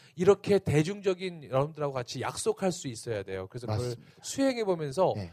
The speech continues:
Speaker 1: 여러분들이 그 성취감을 통해서 자신감을 얻어가시는 거거든요. 그래서 오늘 하지원 마스터에게 내가 꼴통 미션을 받을 꼴통 챌린저에 도전하겠다. 손 들어주세요.
Speaker 2: 네.
Speaker 1: 네,
Speaker 2: 어.
Speaker 1: 저 뒤에 우리
Speaker 2: 자,
Speaker 1: 남성분이
Speaker 2: 빨리 오세요.
Speaker 1: 손을
Speaker 2: 뛰어나오세요.
Speaker 1: 와.
Speaker 2: 자, 아, 박수 한번
Speaker 1: 자,
Speaker 2: 주세요.
Speaker 1: 박수 한번 주세요.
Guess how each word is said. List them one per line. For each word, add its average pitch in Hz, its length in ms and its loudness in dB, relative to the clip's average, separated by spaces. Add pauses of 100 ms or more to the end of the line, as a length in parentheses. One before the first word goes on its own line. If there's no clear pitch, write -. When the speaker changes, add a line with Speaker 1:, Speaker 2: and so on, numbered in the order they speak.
(100)
Speaker 1:
여러분들이 139 400 0
그 135 120 -10
성취감을 254 760 -2
통해서 147 360 -4
자신감을 123 560 -6
얻어가시는 113 540 -4
거거든요. 92 360 -10
그래서 131 160 2
오늘 202 320 6 (280)
하지원 285 360 6
마스터에게 175 640 4 (300)
내가 117 140 -4
꼴통 277 320 4
미션을 220 240 4
받을 147 280 4
꼴통 320 440 10 (100)
챌린저에 220 480 6
도전하겠다. 156 560 2 (240)
손 330 160 8
들어주세요. 254 420 12 (140)
Speaker 2:
네. 285 160 12 (400)
Speaker 1:
네, 233 120 12
Speaker 2:
어. 240 120 12
Speaker 1:
저 214 80 2 (220)
뒤에 220 220 10
우리 196 320 12
Speaker 2:
자, 277 100 10
Speaker 1:
남성분이 202 260 6
Speaker 2:
빨리 320 220 12
오세요. 196 200 10
Speaker 1:
손을 226 180 8
Speaker 2:
뛰어나오세요. 254 300 12 (280)
Speaker 1:
와. 156 400 12
Speaker 2:
자, 120 80 10 (260)
아, 139 360 0
박수 202 220 6
한번 311 160 12
Speaker 1:
자, 202 60 12
Speaker 2:
주세요. 220 120 12
Speaker 1:
박수 302 120 12
한번 269 140 12
주세요. 240 220 12